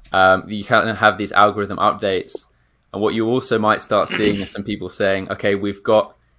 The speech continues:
you know, we've, we've hacked the algorithm, guys. We've reversed engineered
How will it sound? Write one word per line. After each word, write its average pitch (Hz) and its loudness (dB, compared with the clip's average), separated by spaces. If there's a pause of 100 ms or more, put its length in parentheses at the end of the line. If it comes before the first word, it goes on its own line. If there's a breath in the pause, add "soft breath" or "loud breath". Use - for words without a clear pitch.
(160)
you 107 -8
know, 101 2
we've, 101 -4
we've 107 -8 (100)
hacked - 0
the 107 0
algorithm, 101 2
guys. 90 -4
We've 95 -10
reversed 104 0
engineered 101 -6